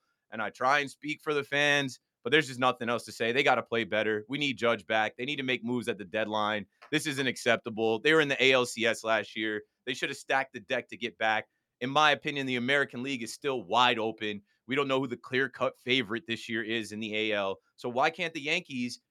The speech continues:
make a couple moves like they have the last few deadlines, whether it was Joey Gallo or Andrew Benintendi or Anthony Rizzo?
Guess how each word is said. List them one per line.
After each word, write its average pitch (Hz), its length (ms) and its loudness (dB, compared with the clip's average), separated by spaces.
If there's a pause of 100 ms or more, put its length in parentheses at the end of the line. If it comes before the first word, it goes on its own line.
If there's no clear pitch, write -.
(320)
make 131 240 -4
a 165 40 -10
couple 160 260 -2
moves 127 520 -2
like 120 160 -4
they 123 120 -4
have 131 260 2
the 131 80 0
last 143 280 2
few 147 140 -12
deadlines, 120 680 0
whether 110 320 -4 (140)
it 110 80 -8
was 110 180 -8
Joey 110 320 -4
Gallo 117 540 4
or 101 120 0
Andrew 117 340 -8
Benintendi 117 720 -4 (260)
or 98 100 -10
Anthony 123 420 -2
Rizzo? 113 680 -4